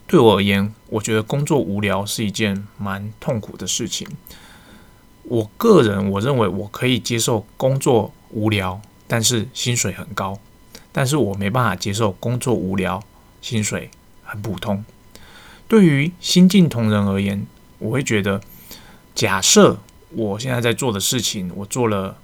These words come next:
半年、一年，然后公司高层没有给我新的任务，或者新，给我新的目标，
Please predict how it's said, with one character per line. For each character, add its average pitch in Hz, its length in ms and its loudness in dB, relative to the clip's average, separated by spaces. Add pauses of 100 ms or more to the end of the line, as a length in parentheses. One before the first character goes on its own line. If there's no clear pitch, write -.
半 127 180 0
年、 98 300 -4
一 143 100 -4
年， 101 400 -4 (640)
然 104 160 -4
后 123 320 0 (520)
公 160 220 -2
司 165 220 4
高 165 180 2
层 107 180 -2
没 98 200 0
有 101 100 2
给 98 180 -8
我 95 160 -4
新 139 360 -4
的 120 100 0
任 101 300 0
务， 107 160 -2 (400)
或 147 100 2
者 101 160 -4
新， 127 260 -2 (120)
给 110 100 0
我 110 120 0
新 135 220 -4
的 131 80 0
目 135 180 -2
标， 139 280 0